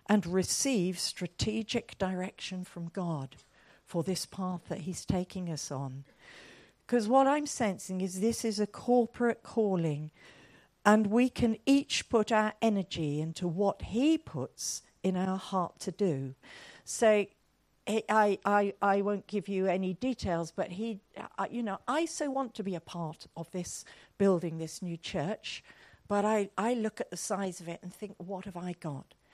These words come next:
But he told me something I could do. So I did that.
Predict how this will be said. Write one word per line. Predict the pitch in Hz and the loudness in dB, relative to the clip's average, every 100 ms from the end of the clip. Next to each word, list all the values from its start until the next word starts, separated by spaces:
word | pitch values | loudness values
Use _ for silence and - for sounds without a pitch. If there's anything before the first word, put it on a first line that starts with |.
| - _ _ _ _ _ | -20 _ _ _ _ _
But | 208 - | 0 0
he | - | -2
told | 208 226 226 220 | -2 0 0 0
me | |
something | 214 - 185 - - 139 131 139 _ | -2 -2 -2 -4 -8 -8 -8 -16 _
I | - | -14
could | 156 - 147 | -12 -12 -12
do. | 147 120 123 _ _ _ _ _ _ | -10 -10 -14 _ _ _ _ _ _
So | - 196 170 | -6 -2 0
I | 175 | -2
did | 165 180 | -4 -8
that. | - 151 135 - _ - | -8 -10 -10 -14 _ -20